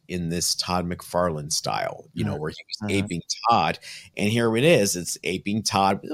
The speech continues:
Speaker 1: I see a little Mark Silvestri in there as well. Uh, but I, it makes me sad because Greg Capullo had his own style. When he was drawing Quasar, hate to bring it up again. Uh, no, I don't. I love bringing it up every time.
Speaker 2: <laughs>
Speaker 1: Um,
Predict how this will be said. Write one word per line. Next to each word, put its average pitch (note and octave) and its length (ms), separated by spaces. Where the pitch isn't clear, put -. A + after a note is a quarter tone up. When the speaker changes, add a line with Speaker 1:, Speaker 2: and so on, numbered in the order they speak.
Speaker 1:
I B2+ 80
see D#3 220
a D3 40
little C#3 200
Mark G#2+ 240
Silvestri D#2+ 680
in - 120
there D2+ 240
as - 140
well. C#2 360
Uh, G2 280
but A2+ 380
I, - 180
it G3 160
makes G#3 280
me B3 60
sad C4 360
because E3+ 320
Greg E3+ 240
Capullo G#3 440
had D3+ 200
his E3 160
own E3+ 200
style. C#3+ 580
When A#2 140
he C#3+ 80
was E3 180
drawing E3+ 400
Quasar, G2+ 640
hate G2+ 180
to - 60
bring F2 140
it E2 80
up E2+ 120
again. E2 300
Uh, F#2 340
no, E2 120
I D2 100
don't. D2 220
I - 80
love D2+ 240
bringing E2+ 280
it D#2 100
up D2+ 120
every - 200
time. - 760
Speaker 2:
<laughs> - 120
Speaker 1:
Um, - 160